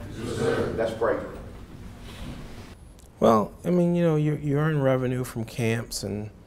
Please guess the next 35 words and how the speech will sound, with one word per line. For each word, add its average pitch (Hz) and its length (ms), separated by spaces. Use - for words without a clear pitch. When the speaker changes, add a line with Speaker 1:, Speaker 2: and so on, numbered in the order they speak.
Speaker 1:
you 113 80
sell 120 280
t-shirts 117 640
and 107 100
that 113 140
kind 113 180
of 107 80
stuff, 110 400
but, 117 200
you 147 100
know, 127 100
I 135 60
wanted 170 520
Junior 135 240
Rank 113 260
to - 80
be 107 120
different. 101 640
Um, 120 360
you 127 80
know, 131 80
we're 139 100
not 170 140
gonna 175 120
charge 123 680
five 101 260
hundred, 104 320
six - 280
hundred, 107 340
seven 107 360
hundred 110 240
dollars 107 340
for - 180
an 107 80
event. 107 380